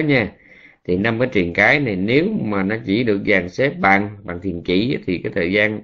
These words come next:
tối đa là tám mươi bốn ngàn đại kiếp. Mà tại sao có con số này? Bởi vì đó chính là tuổi thọ, ừm, tuổi, tuổi thọ của, của Phạm Thiên, cõi Phật vô sắc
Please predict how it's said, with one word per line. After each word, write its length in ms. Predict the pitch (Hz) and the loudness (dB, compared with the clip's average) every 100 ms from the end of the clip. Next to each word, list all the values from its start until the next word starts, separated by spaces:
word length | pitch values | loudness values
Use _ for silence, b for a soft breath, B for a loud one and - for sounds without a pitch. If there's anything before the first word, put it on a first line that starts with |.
| - | 0
tối 280 | 131 180 180 | 4 4 4
đa 260 | 123 110 | 2 2
là 160 | 107 90 | 0 -4
tám 460 | - - 131 196 185 | -6 0 2 0 0
mươi 100 | 110 | -2
bốn 280 | 117 165 | 0 0
ngàn 240 | 143 98 85 | 0 0 -2
đại 120 | 82 | -4
kiếp. 220 | 92 165 | 0 0
Mà 140 | - 98 | 0 -2
tại 140 | 87 | -2
sao 280 | 95 120 117 | -2 0 0
có 160 | 110 139 | 0 -4
con 180 | 117 | -4
số 200 | 104 123 | -4 -4
này? 180 | 135 90 - B B B B B | -2 -4 -4 B B B B B
Bởi 100 | 92 | -2
vì 120 | 120 | 2
đó 200 | 98 120 | 4 4
chính 160 | 147 160 | 4 0
là 160 | 135 95 | -2 0
tuổi 160 | 101 139 | 0 -2
thọ, 580 | - 80 82 98 110 - - _ _ | -4 -8 -2 4 4 2 -2 _ _
ừm, 460 | - 95 101 107 107 | -10 -6 -6 -6 -4
tuổi, 260 | 98 107 120 | 0 2 2
tuổi 160 | 95 110 | 0 0
thọ 460 | 127 98 82 92 98 | -2 -4 0 0 0
của, 500 | 90 87 101 131 180 - - _ _ _ _ _ _ - | 0 2 6 6 4 0 -16 _ _ _ _ _ _ -6
của 200 | 95 - | -2 0
Phạm 280 | 87 101 | 0 -2
Thiên, 460 | 113 120 117 113 101 | 0 2 2 0 -4
cõi 300 | - 80 113 | -2 0 0
Phật 300 | 139 85 87 | 0 -2 -2
vô 240 | 92 113 107 | 0 0 0
sắc 160 | 95 | -4